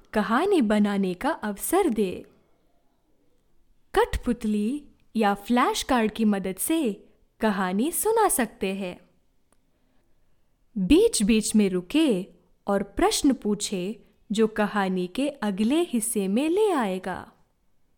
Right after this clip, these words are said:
कठपुतली या फ्लैश कार्ड की मदद से बच्चों को कहानी सुनाने पर जोर दे। पेज तीन, शिक्षा से जुड़े निर्देश।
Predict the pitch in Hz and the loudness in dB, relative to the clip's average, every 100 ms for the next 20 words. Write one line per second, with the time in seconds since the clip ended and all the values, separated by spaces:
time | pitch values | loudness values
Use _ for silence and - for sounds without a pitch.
0 | _ _ _ _ _ _ _ _ _ _ | _ _ _ _ _ _ _ _ _ _
1 | _ _ _ _ _ _ 233 220 - - | _ _ _ _ _ _ -2 0 -2 0
2 | 349 285 240 190 202 240 _ _ - - | 2 2 0 0 -4 -8 _ _ -20 -4
3 | 214 208 - 269 392 453 - 254 220 220 | -2 -2 0 2 2 -2 -2 0 0 2
4 | 226 196 180 180 - 339 330 202 - - | 2 2 0 -4 -2 0 0 0 -6 -20
5 | _ - 196 214 214 214 180 180 190 208 | _ -6 0 0 0 0 0 -2 -2 -2
6 | 269 - 214 196 262 415 320 - 233 190 | -4 -4 -4 0 0 0 0 2 2 0
7 | 170 170 - 294 320 208 277 403 285 202 | -2 -6 -2 0 0 2 4 4 4 2
8 | 170 160 - _ _ _ _ - _ _ | 0 -4 -14 _ _ _ _ -20 _ _
9 | - _ _ _ _ _ _ _ _ _ | -20 _ _ _ _ _ _ _ _ _
10 | _ _ _ _ _ _ - 247 220 208 | _ _ _ _ _ _ 2 4 6 4
11 | 208 - - _ - 453 427 294 214 180 | 0 -6 -12 _ 6 8 8 4 0 -2
12 | - - _ _ _ _ _ _ _ _ | -10 -16 _ _ _ _ _ _ _ _
13 | _ _ _ _ _ _ _ - - 220 | _ _ _ _ _ _ _ -10 -4 -2
14 | - - 359 480 294 208 214 185 190 262 | -2 0 2 2 0 0 -2 -2 -2 0
15 | 381 370 226 226 196 - | 2 2 2 0 0 -6